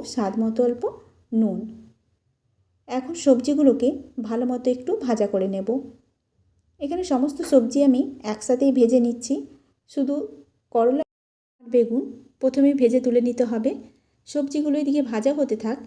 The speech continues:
এদিকে আমি নিয়ে নিচ্ছি হালকা একটু গরম জল, আর নিয়েছি আমি এক প্যাকেট দুধ। এবার দশ টাকা প্যাকেট দুধটা আমি নিয়েছি। এখন এক প্যাকেট দুধ আমি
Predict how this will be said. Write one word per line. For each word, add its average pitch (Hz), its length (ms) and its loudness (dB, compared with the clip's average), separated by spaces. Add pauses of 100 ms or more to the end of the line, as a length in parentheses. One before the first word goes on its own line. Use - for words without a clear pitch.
(280)
এদিকে 240 280 -4
আমি 262 160 0
নিয়ে 240 200 -4
নিচ্ছি 247 240 -2 (1300)
হালকা 254 280 -4
একটু 294 220 -4 (180)
গরম 233 320 4
জল, 202 240 -2 (340)
আর 269 140 -2
নিয়েছি 294 380 0
আমি 220 180 -2 (400)
এক 226 200 -10
প্যাকেট 240 400 -2
দুধ। 196 240 -4 (720)
এবার 302 220 -6
দশ 254 220 0
টাকা 269 200 0
প্যাকেট 262 320 -4 (180)
দুধটা 254 300 -2
আমি 254 140 2
নিয়েছি। 240 340 -2 (440)
এখন 277 260 -2 (1000)
এক 254 160 -8
প্যাকেট 269 260 2
দুধ 254 260 0
আমি 214 240 0